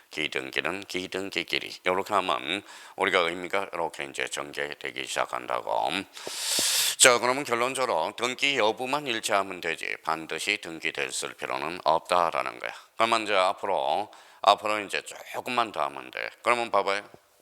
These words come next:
자, 필지의 성립 요건을 한번 다시 한번 봐봐요. 몇 필지? 두 필지. 소유자가 동일해요. 나중에 이렇게 한 필지로 합하는 것을 뭐라고 그래? 합병이죠.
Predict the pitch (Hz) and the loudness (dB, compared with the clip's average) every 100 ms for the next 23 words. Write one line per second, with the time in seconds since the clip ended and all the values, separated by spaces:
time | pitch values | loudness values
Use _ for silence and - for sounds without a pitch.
0 | _ _ - - - - - 110 - 131 | _ _ -20 -20 -20 2 6 6 6 0
1 | 131 139 143 143 151 110 85 87 90 98 | 2 0 -2 -8 -6 -6 -4 -2 -2 -2
2 | 92 90 92 90 90 90 80 69 65 - | -2 -2 -2 0 0 2 -2 -2 -8 -4
3 | 60 - - 58 - 80 80 80 73 - | -4 -4 -6 -8 -6 -2 -2 -2 -8 -10
4 | - _ - - - - - - - - | -12 _ -10 -10 -20 -6 -6 -6 -14 -16
5 | - 73 - 64 - 50 - _ - 107 | -2 2 4 2 2 -2 -4 _ 2 4
6 | 101 107 127 98 87 73 57 60 - 90 | 4 0 0 -6 -6 -6 -6 -6 -2 -2
7 | 98 107 - 107 110 104 101 101 107 127 | 0 -2 0 -2 -2 -4 -8 -8 -10 -4
8 | 120 110 101 95 - 82 78 76 82 95 | -4 0 0 0 0 -2 -2 -6 -4 -4
9 | - 69 69 58 53 - _ _ _ _ | -2 -2 -2 -4 -12 -12 _ _ _ _
10 | _ _ _ _ - 71 - 71 65 62 | _ _ _ _ -4 -2 2 0 0 -4
11 | 57 | -6